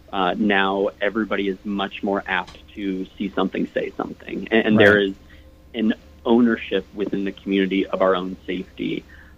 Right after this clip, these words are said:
Speaker 1: Um, and, and so there's often times where you'll be in the club and you'll see something that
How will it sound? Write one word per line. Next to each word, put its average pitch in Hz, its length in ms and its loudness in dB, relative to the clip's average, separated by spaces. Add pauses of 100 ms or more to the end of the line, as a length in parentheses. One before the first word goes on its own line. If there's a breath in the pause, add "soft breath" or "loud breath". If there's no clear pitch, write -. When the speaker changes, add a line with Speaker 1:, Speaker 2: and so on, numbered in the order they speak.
(120)
Speaker 1:
Um, 92 340 0
and, 98 200 -4
and 104 260 -4
so 101 120 6
there's 98 280 0
often 95 300 -4
times 95 280 -6
where 104 120 0
you'll 98 100 2
be 101 120 -2
in 98 80 0
the 95 80 -2
club 95 280 0
and 123 80 4
you'll 113 180 0
see 98 100 -4
something 98 340 -2
that 95 140 0